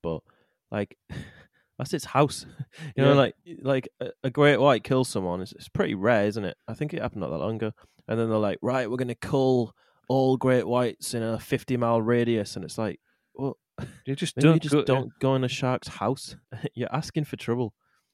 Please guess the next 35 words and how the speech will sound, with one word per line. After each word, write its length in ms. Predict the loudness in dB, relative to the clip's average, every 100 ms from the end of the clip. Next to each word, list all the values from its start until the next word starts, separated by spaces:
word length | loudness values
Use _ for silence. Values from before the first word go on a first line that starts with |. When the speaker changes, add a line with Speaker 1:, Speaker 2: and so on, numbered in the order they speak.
| 2
Speaker 2:
Well, 200 | 4 4
speaking 440 | 8 10 10 8
of 100 | 6
people 300 | 4 4 4
asking 260 | 4 2 -4
for 100 | -4
trouble, 400 | 6 8 8 6
I've 80 | -2
just 140 | -2
sent 100 | -2
you 80 | 0
an 60 | 0
article. 420 | 0 0 -4 -6 -10 _ _ -20 _ -4
This 140 | -2
<laughs> 120 | 0 4
guy 200 | 8 8
in 160 | 6
America, 640 | 4 6 6 4 4 2 0 4
Joseph 340 | 6 6 4
Henry's 500 | 2 4 6 4 2 -8 _
main 240 | 0 2 2
companion 540 | 0 0 0 2 2
is 180 | 2 4
a, 260 | 6 6 2 _ _ _
an 140 | -2 0 2
emotional 420 | 8 8 8 4
support 360 | -2 4 6 6
animal, 300 | 4 4 2
which 100 | 0
is 140 | -6
a 20 |
crocodile 840 | -6 -6 -6 -4 -2 -2 -2 -8 -20 _ _ _
or 180 | 0 2
an 100 | 4
alligator. 420 | 2 4 0 -2